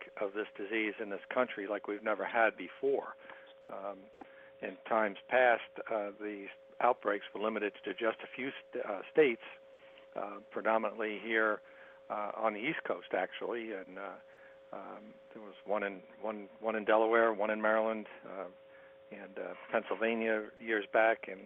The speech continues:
and I think Pennsylvania had a second outbreak, uh, and then over in, uh, in Virginia had a, had a big, uh, outbreak some years back. So, you know,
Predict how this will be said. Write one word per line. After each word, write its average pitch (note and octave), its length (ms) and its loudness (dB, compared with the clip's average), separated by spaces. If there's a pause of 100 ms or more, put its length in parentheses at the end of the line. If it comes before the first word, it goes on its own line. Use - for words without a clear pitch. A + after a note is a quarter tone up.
and G2 120 -14
I G#2+ 220 -14
think G2+ 180 -6
Pennsylvania G#2 460 -4
had G2+ 100 0
a F#2 40 -4 (100)
second A2 280 0
outbreak, G#2+ 540 0 (560)
uh, F#2+ 180 -6 (160)
and G2 140 -6
then G2 240 -6 (120)
over G2+ 320 -2
in, G2 180 -6 (160)
uh, G2 280 -8
in G2 80 -12
Virginia G#2+ 400 0
had G#2 180 0
a, G2+ 60 -4 (120)
had G2+ 120 -4
a - 40 -10
big, G#2 200 -4
uh, G#2 120 2 (120)
outbreak G2+ 340 0 (180)
some G2+ 140 -4
years F#2+ 240 -4
back. D3 240 8 (720)
So, B2 240 8 (1040)
you E3+ 60 -2
know, B2 260 6